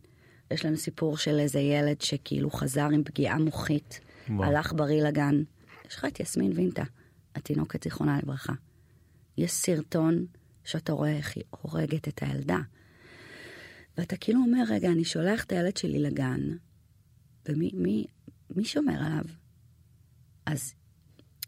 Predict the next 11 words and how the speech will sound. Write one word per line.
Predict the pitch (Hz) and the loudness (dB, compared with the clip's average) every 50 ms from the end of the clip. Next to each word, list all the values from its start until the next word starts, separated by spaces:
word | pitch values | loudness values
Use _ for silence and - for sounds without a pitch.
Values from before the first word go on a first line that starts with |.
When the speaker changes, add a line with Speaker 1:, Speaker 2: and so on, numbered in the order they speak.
| - - _ - _ _ | -16 -20 _ -20 _ _
Speaker 1:
יש | - 190 208 - | 0 0 0 0
את | - | 0
החוק | 196 - 131 135 170 156 160 - - - - - _ | -2 -2 0 0 0 0 0 -4 -12 -16 -16 -18 _
ששאלת | - - 151 - - - 139 147 160 - | -12 -8 -6 -4 -2 0 0 0 0 0
אותי | 185 165 151 - - 143 139 | 0 0 0 -2 -2 -2 -2
עליו | 135 139 139 151 | 0 -2 -2 -2
לפני | 139 135 - - 165 170 | -4 -4 -2 0 0 0
השידור, | 175 - - 139 139 165 160 - | 0 0 -4 -2 -2 -2 -2 -2
זה | - | -4
חוק | - - - 147 - - | -6 -6 -6 -4 -2 0
המצלמות. | 151 147 143 - - 131 135 - - - - - - | 0 0 -2 -2 -4 -4 -4 -2 -4 -6 -8 -10 -12